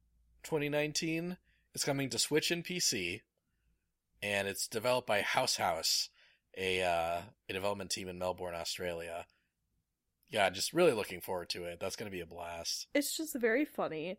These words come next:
Speaker 1: Yeah.
Speaker 2: It's very chill. You have a good time playing it. It's not too hard to understand or achieve your, your goals, you know? It's, it's just really light and entertaining.
Speaker 1: Yeah.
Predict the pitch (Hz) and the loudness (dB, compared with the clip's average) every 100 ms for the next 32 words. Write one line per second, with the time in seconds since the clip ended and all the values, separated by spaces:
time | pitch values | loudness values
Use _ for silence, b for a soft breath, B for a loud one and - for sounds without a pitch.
0 | B 113 110 92 85 87 180 101 262 - | B 0 4 4 4 0 0 0 0 -2
1 | - 165 156 165 180 202 254 233 226 - | -6 -6 -2 -2 -2 -4 -2 -2 -2 -2
2 | 214 208 - 143 110 147 - 175 - 196 | -6 -6 -8 -8 -6 -6 -6 -8 -6 -4
3 | 196 247 - _ - - 240 240 214 214 | -2 -2 -8 _ -8 -4 -4 -2 0 0
4 | 214 - 220 208 208 208 202 214 - - | 0 -6 -4 -2 0 -2 -4 -6 -8 -8
5 | 165 151 170 - B B B B - 185 | -6 -8 -10 -14 B B B B -2 -2
6 | 190 - 220 208 196 196 175 165 165 156 | -2 -6 -6 -6 -6 -6 -4 -4 -6 -6
7 | - - 180 - 196 185 160 165 170 160 | -8 -8 -8 -4 -2 -2 -2 -4 -8 -10
8 | 147 156 156 - 151 - - - - _ | -8 -6 -6 -6 -8 -8 -6 -4 -6 _
9 | _ _ _ _ - 208 277 233 214 208 | _ _ _ _ -10 -2 0 2 2 2
10 | 226 185 190 - 196 180 170 175 147 135 | 2 2 2 0 0 -2 -2 -6 -6 -6
11 | 135 87 110 - - 120 98 78 98 | -6 -6 -10 -14 -8 -2 0 -2 -6